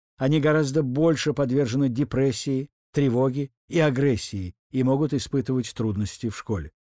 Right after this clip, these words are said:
Для вас это возможность измениться. Если вам нужно поговорить с кем-то об управлении своими эмоциями или стрессом, помощь доступна. Звоните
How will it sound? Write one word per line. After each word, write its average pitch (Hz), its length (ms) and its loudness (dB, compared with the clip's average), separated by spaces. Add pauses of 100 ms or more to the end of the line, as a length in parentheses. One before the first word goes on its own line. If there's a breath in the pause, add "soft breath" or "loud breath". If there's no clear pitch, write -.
(460)
Для 123 160 2
вас - 540 -2 (120)
это 131 460 0
возможность 120 800 -2 (120)
измениться. 107 760 -2 (720)
Если 120 240 -2
вам 117 160 2
нужно 110 240 -2
поговорить 117 460 0
с - 60 -12
кем-то 117 480 -2
об 117 280 -6
управлении 117 720 -2
своими 110 540 0
эмоциями 113 680 0
или 113 260 -2
стрессом, 117 720 -4 (240)
помощь 170 560 0
доступна. 120 800 -4 (420)
Звоните 139 760 0